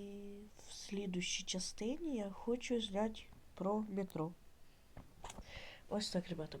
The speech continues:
Погнали. Щас провіряємо. Іде провірка. Збоку тут о, внизу.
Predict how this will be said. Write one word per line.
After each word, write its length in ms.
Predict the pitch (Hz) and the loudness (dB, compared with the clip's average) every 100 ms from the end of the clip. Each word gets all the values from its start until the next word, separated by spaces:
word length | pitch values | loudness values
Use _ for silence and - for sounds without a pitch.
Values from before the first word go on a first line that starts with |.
| - | 2
Погнали. 880 | 240 262 254 247 214 - 185 160 151 | 10 12 12 10 6 2 2 2 2
Щас 300 | - - - | 2 2 12
провіряємо. 760 | - 196 180 170 170 196 254 294 - - - - - - - | 12 12 12 10 10 10 10 8 2 -16 -16 -18 -18 -6 2
Іде 220 | 196 185 | 6 6
провірка. 600 | - 175 165 180 - 311 - - - - - - - - - - - - | 8 6 6 4 4 4 2 -12 -10 -10 -10 -14 -16 -18 -18 -16 -8 -4
Збоку 500 | 196 190 196 202 196 | -2 2 2 2 -4
тут 300 | - - 202 | -4 -2 2
о, 140 | 190 - - - - - - - - - - - - - - - - - - - - - | 2 -2 -16 -16 -16 -14 -14 -14 -16 -18 -18 -18 -18 -20 -20 -20 -20 -20 -20 -20 -14 -8
внизу. 580 | 214 208 214 202 208 | 2 6 6 8 4